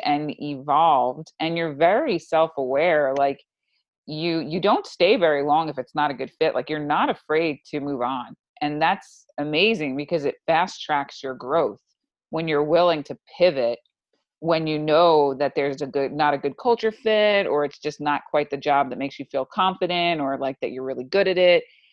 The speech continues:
Like, you're very humble about it, and you're like, "Ah, pivot." And you, you just pivot, you pivot pretty easily, which is, it's kinda cool to see. So I am curious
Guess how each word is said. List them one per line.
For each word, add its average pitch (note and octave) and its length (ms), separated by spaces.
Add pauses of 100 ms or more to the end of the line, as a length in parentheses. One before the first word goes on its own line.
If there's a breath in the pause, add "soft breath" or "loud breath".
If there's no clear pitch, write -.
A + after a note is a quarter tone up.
(160 soft breath)
Like, F3 160
you're D#3+ 80
very B3+ 220
humble F#3 280
about C#3+ 260
it, B2+ 80
and C#3 80
you're D#3 100
like, C#3+ 180
"Ah, F3 220
pivot." D3+ 300 (120)
And C#3+ 140
you, E3+ 60 (140)
you G#3+ 200
just - 260
pivot, C4 300 (220)
you F3+ 180
pivot C4+ 240 (160)
pretty F#3+ 200
easily, C#3+ 520
which C#3 220
is, D3 220
it's D3 120
kinda C4 300
cool F3+ 160
to D3+ 80
see. G#3 320
So D#3 220
I D3 160
am A3 240
curious F3 560